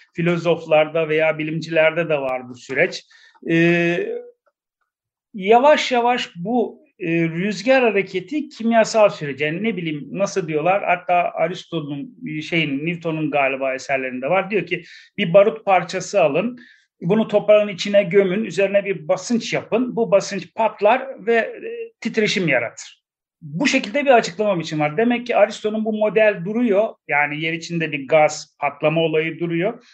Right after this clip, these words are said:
Fakat iş, e, fizikten yavaş yavaş kimyaya kaymaya başlıyor. Açıklama süreci olarak baktığınızda. Bu da ilginç bir,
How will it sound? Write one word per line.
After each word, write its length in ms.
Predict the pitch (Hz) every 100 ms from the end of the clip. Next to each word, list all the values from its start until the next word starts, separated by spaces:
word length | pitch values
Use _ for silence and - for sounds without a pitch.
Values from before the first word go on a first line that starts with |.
| _
Fakat 380 | - 220 254 254 - _ _ -
iş, 460 | 240 254 - - _ _ -
e, 680 | 277 175 185 185 190 185 -
fizikten 1000 | - - 180 170 220 - - 247 294 269
yavaş 440 | - 214 247 254 247
yavaş 220 | 269 262
kimyaya 560 | - 240 240 226 208
kaymaya 540 | 165 156 131 131 120 117
başlıyor. 440 | 117 - - 127
Açıklama 440 | 143 - 175 170 170
süreci 440 | - 143 135 127
olarak 400 | 120 117 117 -
baktığınızda. 460 | 117 120 151 262 262
Bu 100 | 233
da 80 |
ilginç 480 | 233 202 165 156 -
bir, 220 | 135 127